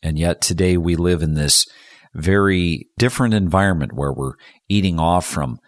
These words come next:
Teflon and stainless steel and so on and so forth. And so for some individuals, there's such a nutritional deficiency of iron. And that was really one of the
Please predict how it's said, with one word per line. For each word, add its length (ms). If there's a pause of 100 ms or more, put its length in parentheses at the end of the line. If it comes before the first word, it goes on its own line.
(280)
Teflon 840
and 100
stainless 520
steel 300
and 140
so 160
on 140
and 100
so 140
forth. 340
And 120
so 280 (340)
for 280
some 400
individuals, 880
there's 260
such 400
a 160
nutritional 640
deficiency 680
of 200
iron. 420 (560)
And 120
that 140
was 180
really 400
one 240
of 120
the 160